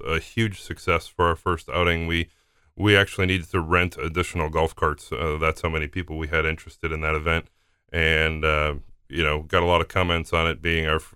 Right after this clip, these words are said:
uh, you know, people knew it was our first, but got a lot of comments on the fact that it, it went very, very smoothly. And so we're certainly, uh, excited to be back there again in twenty twenty in September. And, uh, just, uh, to be able to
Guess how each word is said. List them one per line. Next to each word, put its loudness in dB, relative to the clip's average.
uh, -6
you -6
know, -8
people -4
knew 6
it 0
was -2
our 0
first, -2
but -6
got 2
a 2
lot 2
of -6
comments -2
on -4
the -6
fact -2
that 0
it, -6
it 0
went 0
very, 2
very -2
smoothly. -4
And -2
so -12
we're -4
certainly, -2
uh, 0
excited -2
to -10
be -6
back 0
there 0
again 0
in 0
twenty 0
twenty 0
in 0
September. 0
And, 0
uh, -10
just, -4
uh, 4
to -6
be 4
able 6
to 2